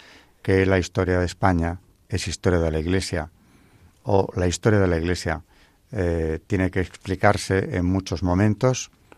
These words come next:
en clave española, para entender, por ejemplo, aquí en América, la evangelización de un continente, o la defensa de la fe frente a la invasión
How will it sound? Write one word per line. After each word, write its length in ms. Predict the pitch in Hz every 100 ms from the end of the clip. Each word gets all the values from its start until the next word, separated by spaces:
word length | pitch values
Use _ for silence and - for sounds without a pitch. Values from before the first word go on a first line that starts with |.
| _ -
en 160 | 95
clave 260 | 90 87 80
española, 540 | - 80 76 76 82 - _ _ _ _ _ _ -
para 220 | 90 87
entender, 500 | 82 90 82 90 -
por 200 | - 78
ejemplo, 440 | 80 90 85 101 -
aquí 260 | 85 -
en 80 | 82
América, 520 | 82 85 80 85 95 98 - - _ - -
la 100 | 80
evangelización 680 | 80 76 85 85 85 92
de 60 | 87
un 60 | 87
continente, 720 | 85 76 82 82 73 80 - _ - - _
o 100 | -
la 140 | 92 85
defensa 440 | 82 104 92 92
de 80 | 85
la 120 | 80
fe 240 | - 101 - _ _ _ _ _
frente 360 | - 87 80
a 40 | 82
la 100 | 82
invasión 680 | 80 80 98 87 85 78